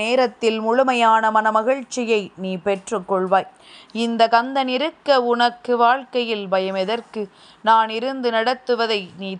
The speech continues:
தெளிவாக உணரப் போகின்றாய். நான் இருந்து கொடுப்பதை என் பிள்ளை முழுமையாக பெற்றுக்கொள்ளப் போகின்றாய். இனி யாராலும்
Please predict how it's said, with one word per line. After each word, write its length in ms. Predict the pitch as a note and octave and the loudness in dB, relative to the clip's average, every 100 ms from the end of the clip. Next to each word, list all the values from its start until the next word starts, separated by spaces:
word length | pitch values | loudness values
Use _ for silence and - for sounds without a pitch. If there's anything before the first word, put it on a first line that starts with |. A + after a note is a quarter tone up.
| G#3 | -4
தெளிவாக 600 | G#3 G#3+ G3+ A3 A3+ G#3 G3+ | -4 2 2 2 0 -4 -2
உணரப் 360 | A#3+ A#3+ F#3 | -2 -4 -6
போகின்றாய். 640 | G3 G3 F#3 G3+ G3+ G3 - _ _ _ - | -6 -6 -8 -8 -4 -4 -6 _ _ _ -2
நான் 220 | A#3+ B3+ | 2 2
இருந்து 440 | B3+ B3+ C#4+ D4 C4+ | 0 -6 -8 -6 0
கொடுப்பதை 720 | B3+ B3+ C#4+ C4+ C4 B3 G3 _ | 0 2 0 0 0 -2 -4 _
என் 280 | G#3 G#3+ G3 | -6 -6 -4
பிள்ளை 460 | A3+ B3+ B3 G#3 - | -4 0 -2 -4 -10
முழுமையாக 800 | G#3 A3 B3+ B3 A3 G#3 G3+ G#3 - _ | -10 -4 -2 -2 0 0 0 -6 -14 _
பெற்றுக்கொள்ளப் 800 | G#3 G3 B3+ G#3 G#3+ G3+ G3 F#3+ | -8 -8 -12 -6 -6 -2 -2 -2
போகின்றாய். 600 | G3+ A3 A3 G3 G3 F#3 _ - - - | -4 -4 -8 -4 -4 -4 _ -20 -20 -10
இனி 260 | G#3+ A3 G#3+ | -8 -4 0
யாராலும் 800 | G#3+ G#3+ G#3+ G#3+ A3+ C4 A#3 | 4 4 4 4 4 2 -6